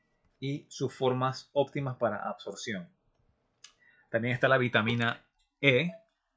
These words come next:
que se puede mantener fácilmente si consumes semillas,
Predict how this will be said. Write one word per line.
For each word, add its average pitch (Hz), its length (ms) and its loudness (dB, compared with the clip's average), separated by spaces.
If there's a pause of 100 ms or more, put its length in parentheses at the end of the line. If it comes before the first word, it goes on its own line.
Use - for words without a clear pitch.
(240)
que 156 560 4
se 147 180 2
puede 165 220 8
mantener 143 360 2
fácilmente 156 840 0 (280)
si - 280 -10
consumes 135 420 -2
semillas, 135 880 -2